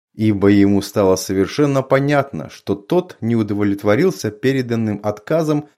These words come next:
и решил лично встретиться с землянином. Причём чем раньше Андрей выйдет, тем будет лучше для его реноме,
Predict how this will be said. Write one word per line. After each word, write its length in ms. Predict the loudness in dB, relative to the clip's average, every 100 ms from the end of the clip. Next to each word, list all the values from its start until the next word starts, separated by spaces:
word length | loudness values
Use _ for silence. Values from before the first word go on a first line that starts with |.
| -6
и 100 | -2
решил 380 | -2 0 2
лично 480 | 2 2 -4 -6 -8
встретиться 680 | -8 -4 -2 -2 -6 -10 -10
с 40 |
землянином. 760 | -6 -4 -2 -2 -4 -8 -12 -18 _ _ _ _ _
Причём 380 | -4 -2 -2 -2
чем 240 | -2 0
раньше 380 | 0 0 -2 -2
Андрей 380 | 0 0 0 0
выйдет, 560 | 0 -4 -4 -6 -10
тем 260 | -4 -2 -2
будет 320 | -4 -6 -6
лучше 360 | -4 -4 -4 -8
для 200 | -4 0
его 260 | 0 0
реноме, 600 | 0 0 0 0 -2 -6